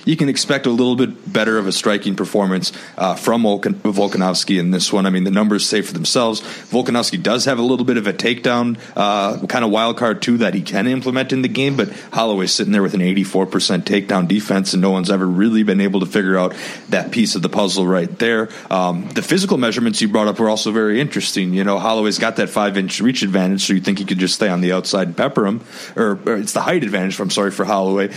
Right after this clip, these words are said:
but it's Volkanovski with the reach advantage, so you could make a case there. I could definitely see it, but I still gotta pick Holloway. Um, it, it, for me, it's like, it's that same kinda feeling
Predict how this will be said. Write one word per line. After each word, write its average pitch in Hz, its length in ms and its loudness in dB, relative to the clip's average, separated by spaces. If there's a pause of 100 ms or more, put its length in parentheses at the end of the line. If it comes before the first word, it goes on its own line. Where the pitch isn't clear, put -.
(120)
but 120 100 2
it's 98 120 -2
Volkanovski 120 560 0
with 101 100 2
the 104 80 -2
reach 135 240 0
advantage, 90 400 0
so - 100 -2
you 113 120 -2
could 175 360 0
make 139 220 -2
a 139 60 -2
case 131 340 0
there. 123 300 0 (200)
I 104 120 0
could - 100 -2
definitely 117 460 0
see 139 320 0
it, 143 180 -4 (220)
but 120 180 2
I 131 120 0
still 147 180 0
gotta 131 180 2
pick 113 180 -2
Holloway. 104 600 2
Um, 95 520 0
it, 110 280 0
it, 101 100 -2
for 117 140 2
me, 127 380 4
it's 107 280 0
like, 98 340 0
it's 101 200 -2
that 101 180 0
same 127 400 0
kinda 117 380 0 (400)
feeling 117 560 2